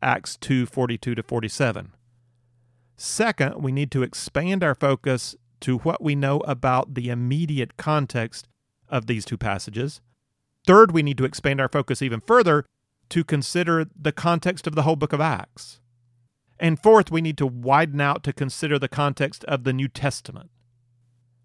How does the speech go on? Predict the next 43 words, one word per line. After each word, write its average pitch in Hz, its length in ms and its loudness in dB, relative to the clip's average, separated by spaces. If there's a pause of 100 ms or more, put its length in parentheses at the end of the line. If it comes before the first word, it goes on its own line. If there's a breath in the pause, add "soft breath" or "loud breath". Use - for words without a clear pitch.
(380)
We 160 100 0
could 156 140 -2
go 208 160 4
even 151 180 2
one 143 140 2
more 196 180 2
step 131 300 -4
and 131 100 -4
consider 156 460 -4
the 135 80 -6
context 151 440 -4
of 127 120 -2
all 175 280 0
of 123 100 -2
the 117 60 -6
Bible, 104 400 -4 (380)
but 156 100 -2
that's 196 240 2 (240)
getting 170 220 2
beyond 147 300 2
what 147 100 2
I 135 60 2
want 135 160 -2
to 127 80 -2
do 135 140 0
in 127 100 -2
this 196 240 4
lesson. 123 420 -2 (320)
You - 80 -6
know, 135 60 0
that 175 200 4
would 160 120 4
be 147 100 2
good 156 320 2
if 147 160 -2
we 147 100 0
were 135 140 0
considering 139 540 -4
a 117 40 -2
full 196 380 -2
approach 143 400 0
to 135 120 -8
finances 123 880 -6